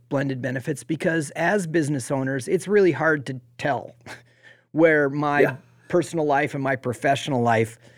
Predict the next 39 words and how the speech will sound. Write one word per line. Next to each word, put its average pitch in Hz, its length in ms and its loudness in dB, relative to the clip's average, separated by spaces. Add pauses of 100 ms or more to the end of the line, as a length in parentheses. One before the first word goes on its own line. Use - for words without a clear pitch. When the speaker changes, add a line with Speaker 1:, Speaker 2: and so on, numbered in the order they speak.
(100)
Speaker 1:
you 156 100 -2
know, 135 100 0
begin 147 440 2
and 139 160 0
end. 120 520 -4
And 139 380 -4 (380)
more 175 300 4
often 165 440 0
when 147 160 -2
I 139 140 0
do 156 240 2
my 156 180 2
work 147 440 0
at 147 240 2
home 170 600 2
and 143 160 -4
stuff's 147 320 -4
going 151 320 -4
on 151 320 -4
with 147 140 -6
my 143 180 -2
dog 143 400 0
and 151 80 -4
my 143 140 -4
cat 143 360 0
and 147 80 -8
all 139 120 -2
that 139 160 -2
stuff, 147 300 -4
you 147 60 -6
know, 139 100 -6
some 202 180 -2
people 160 220 -2
think 139 200 -4
that's 127 220 -2
cute 196 280 0
and 139 100 -4
others 117 280 -4
don't. 202 500 4